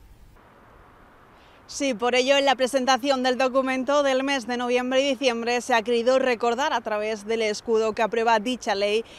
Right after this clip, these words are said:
la importancia que tiene para el andalucismo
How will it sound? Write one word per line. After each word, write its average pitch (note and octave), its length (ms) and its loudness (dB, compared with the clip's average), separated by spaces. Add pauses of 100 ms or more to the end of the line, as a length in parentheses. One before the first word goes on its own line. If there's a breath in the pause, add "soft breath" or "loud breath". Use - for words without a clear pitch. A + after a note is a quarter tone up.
(100)
la G3+ 140 0
importancia B3 600 2
que A3+ 100 0
tiene A3+ 280 -4
para B3 180 0
el B3+ 80 -2
andalucismo A#3 720 -4